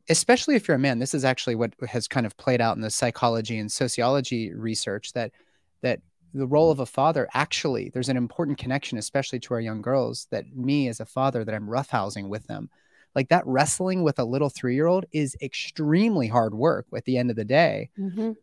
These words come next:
Speaker 1: And she wants, she wants me to try doing the things that she wants to do. So just the other day, I'll, I'll give you an example, 'cause this actually comes, kinda came up in your book, uh, when I finished it. You had, you had posed the question, "Are these tree climbing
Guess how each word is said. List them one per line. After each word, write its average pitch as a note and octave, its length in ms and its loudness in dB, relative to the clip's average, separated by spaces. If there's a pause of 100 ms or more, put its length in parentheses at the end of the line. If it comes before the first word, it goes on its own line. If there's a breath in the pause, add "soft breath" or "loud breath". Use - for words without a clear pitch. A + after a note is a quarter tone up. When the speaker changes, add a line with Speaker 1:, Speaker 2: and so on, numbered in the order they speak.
(160)
Speaker 1:
And F3+ 340 4
she - 280 0
wants, E3 720 0 (240)
she - 180 -2
wants F#3 440 2
me D#3+ 120 0
to C3+ 100 -2
try C#3 460 0
doing C3+ 300 0
the B2 60 -2
things B2+ 280 -4
that A#2 140 -6
she - 180 -2
wants D3 300 -2
to A#2 60 -8
do. G#2 180 -6
So D3 240 0
just E3 260 0
the E3+ 100 4
other C#3+ 200 4
day, D3+ 180 4
I'll, B2+ 160 4
I'll C3 100 -6
give B2+ 160 -2
you B2+ 60 -2
an A#2+ 60 -4
example, B2+ 420 -4
'cause A#2 160 -6
this D3 160 2
actually C#3 280 2
comes, B2+ 260 -2 (420 soft breath)
kinda C#3+ 220 4
came C3+ 180 0
up B2 140 0
in A#2+ 80 -2
your G#2+ 80 -2
book, D#3+ 360 0
uh, A#2 240 -4
when A#2+ 200 -6
I A#2 80 -6
finished - 380 -4
it. A2+ 160 -2 (500)
You D3 140 4
had, C3 260 2
you C#3+ 120 0
had B2+ 160 -2 (140)
posed F3 260 0
the C#3 80 -2
question, C3+ 480 -2
"Are E3+ 300 6
these D3 380 0
tree G3 260 0
climbing A2 560 -2